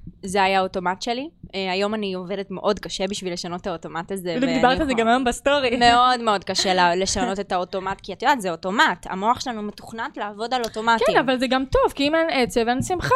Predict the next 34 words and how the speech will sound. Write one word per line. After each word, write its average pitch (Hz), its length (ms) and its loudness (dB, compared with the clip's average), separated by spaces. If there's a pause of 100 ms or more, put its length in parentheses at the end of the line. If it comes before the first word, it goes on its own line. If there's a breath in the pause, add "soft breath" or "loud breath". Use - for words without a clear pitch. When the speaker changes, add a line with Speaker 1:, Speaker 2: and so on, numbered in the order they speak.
(140)
Speaker 2:
זאת 208 80 -10
אומרת, 247 180 2
Speaker 1:
נכון. 175 120 -6
Speaker 2:
זה 247 160 2
up 285 100 -4
and 359 160 -2
down. 320 380 2
אה, 220 240 0
אם, 269 180 -2
אה, 285 180 2
לא 269 120 2
נהיה 277 160 2
עצובים 240 340 0
Speaker 1:
יש 269 120 2
אנשים 262 360 -4
שיש 262 260 -2
להם 269 160 -2
אוטומט 254 320 -4
אחר, 359 140 -4 (140)
אבל 202 120 -4
של 165 200 -8
כעס. - 520 2 (280 soft breath)
יש 254 140 -2
אנשים 330 240 -4
שכל 220 80 0
Speaker 2:
אה, 220 120 2
Speaker 1:
פעם 208 220 -2
שקורה 233 200 -6
Speaker 2:
נכון. 233 140 2
Speaker 1:
להם 240 180 2
משהו 285 200 -6
רע, 370 140 0
הם 254 100 -6
לא 285 100 -4